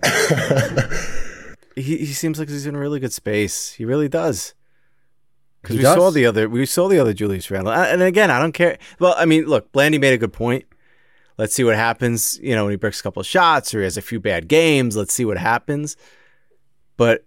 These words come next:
Speaker 2: again, I mean, the weight of last season that this guy must have felt. And again, he's been through that twice now. 'Cause his first run,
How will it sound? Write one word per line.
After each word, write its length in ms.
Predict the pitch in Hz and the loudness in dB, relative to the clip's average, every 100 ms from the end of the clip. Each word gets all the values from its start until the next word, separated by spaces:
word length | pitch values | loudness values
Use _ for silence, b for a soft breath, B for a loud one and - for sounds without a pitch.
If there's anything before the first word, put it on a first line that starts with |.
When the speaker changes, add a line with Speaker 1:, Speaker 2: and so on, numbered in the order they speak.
| - | -6
Speaker 2:
again, 400 | 101 117 120 113 | -2 0 0 0
I 60 | |
mean, 360 | 101 104 101 101 | 0 -2 -2 -4
the 100 | - | -4
weight 440 | 98 110 123 131 - - | -2 2 2 2 -4 -10
of 140 | 92 | -6
last 300 | 101 104 - | -2 -2 -2
season 380 | 113 104 98 90 | -4 -4 -4 -8
that 100 | - | -8
this 240 | 98 - | -8 -6
guy 180 | - 98 | -4 -4
must 220 | 92 90 | -4 -8
have 100 | 98 | -10
felt. 220 | - 87 - | -8 -8 -6
And 100 | 110 | -4
again, 200 | 107 92 | -4 -2
he's 160 | 131 | -2
been 220 | - 160 | 0 0
through 160 | 147 120 | 0 -2
that 200 | 101 - | -2 -8
twice 460 | - - 101 - - | -10 -4 -4 -4 -12
now. 220 | - - _ _ _ _ _ | -16 -20 _ _ _ _ _
'Cause 200 | - 107 | -6 0
his 160 | 139 - | 0 -2
first 500 | - 143 143 - 117 | 0 4 4 0 0
run, 300 | 113 92 | 0 0